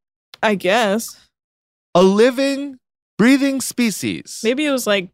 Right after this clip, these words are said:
Speaker 1: rejected and it was already broken off, which is what she picked up.
Speaker 2: Rejected? Oh, they rejected it once I put my hand on it and, uh,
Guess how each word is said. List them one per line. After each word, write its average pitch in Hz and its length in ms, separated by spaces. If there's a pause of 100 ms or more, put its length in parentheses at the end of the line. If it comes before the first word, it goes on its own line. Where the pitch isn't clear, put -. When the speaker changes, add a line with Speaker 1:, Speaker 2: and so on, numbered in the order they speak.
Speaker 1:
rejected 196 720
and 180 100
it 170 60
was 170 140
already 175 220
broken 175 440
off, - 280
which 190 180
is 185 100
what - 160
she - 140
picked - 320
up. - 200 (460)
Speaker 2:
Rejected? 180 1200 (100)
Oh, 143 160
they 135 180
rejected 135 680
it 123 240
once 123 220
I 120 80
put 139 200
my 117 120
hand 131 340
on 104 220
it 98 160
and, 95 220
uh, 90 160